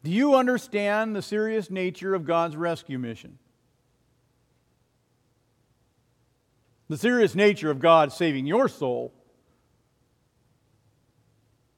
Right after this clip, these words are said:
But he, now he's included you to save others. And it's time. It's time. Jesus said, "The time has come and God's kingdom is near."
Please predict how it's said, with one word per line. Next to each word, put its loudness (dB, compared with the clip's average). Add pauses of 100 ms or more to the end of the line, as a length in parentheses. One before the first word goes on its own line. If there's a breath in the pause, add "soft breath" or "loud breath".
But -6
he, -6
now 2
he's -2
included -4
you -6
to -6
save -4
others. -8 (100)
And -8
it's -10
time. -10
It's -14
time. -10 (2500)
Jesus 0
said, 6
"The 6
time 6
has 0
come 4
and 0
God's 6
kingdom 2
is -2
near." 4